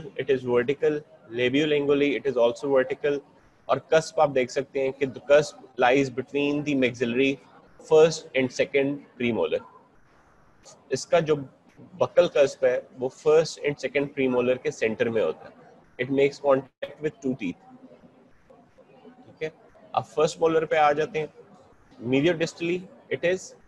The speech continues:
slightly mesially inclined and buccolingually it is lingually inclined। ये जुबान की तरफ फर्स्ट मोलर, लोअर फर्स्ट मोलर इंक्लाइंड होता है और mesially inclined होता है।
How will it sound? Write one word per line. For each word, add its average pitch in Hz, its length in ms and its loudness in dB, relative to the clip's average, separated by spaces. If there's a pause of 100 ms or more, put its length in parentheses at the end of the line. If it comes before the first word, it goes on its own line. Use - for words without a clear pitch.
(180)
slightly 139 600 0
mesially 143 460 -2
inclined 175 380 -4 (600)
and 127 180 -2
buccolingually 160 640 0 (100)
it 156 140 -6
is - 180 -8 (180)
lingually 120 540 0
inclined। 104 520 -8
ये 143 100 2
जुबान 127 520 2
की 143 100 -4
तरफ 139 280 0 (520)
फर्स्ट 127 260 2
मोलर, 120 240 2
लोअर 120 240 4
फर्स्ट - 280 -4
मोलर 110 300 -2
इंक्लाइंड 110 420 -2
होता 107 180 -2
है 147 80 -4 (640)
और 131 260 4 (1160)
mesially 135 480 2
inclined 98 420 -4
होता - 200 -6
है। - 600 -20